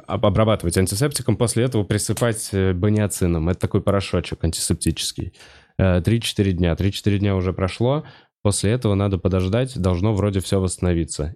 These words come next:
И убрать из, э, корма, из еды яблоки, морковку и малину. В общем, все фрукты и овощи, которые я давал, оставить только сухой к-, корм, я кол-, кормлю Little Ваном.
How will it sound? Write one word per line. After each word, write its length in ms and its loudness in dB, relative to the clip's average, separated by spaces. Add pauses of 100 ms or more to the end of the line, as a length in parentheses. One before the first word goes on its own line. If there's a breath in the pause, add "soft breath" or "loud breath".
(100)
И 120 2
убрать 720 0 (160)
из, 500 0
э, 1500 -4 (480)
корма, 360 4
из 280 0
еды 440 2 (560 soft breath)
яблоки, 920 0 (600)
морковку 1120 2 (360)
и 600 2 (440)
малину. 680 0
В 60 2
общем, 320 0
все 240 0
фрукты 460 0
и 100 2
овощи, 380 0
которые 360 2
я 80 2
давал, 260 2
оставить 340 -2
только 200 -4
сухой 440 -2
к-, 200 -2
корм, 420 2
я 120 2
кол-, 300 2
кормлю 560 2
Little 380 0
Ваном. 440 -2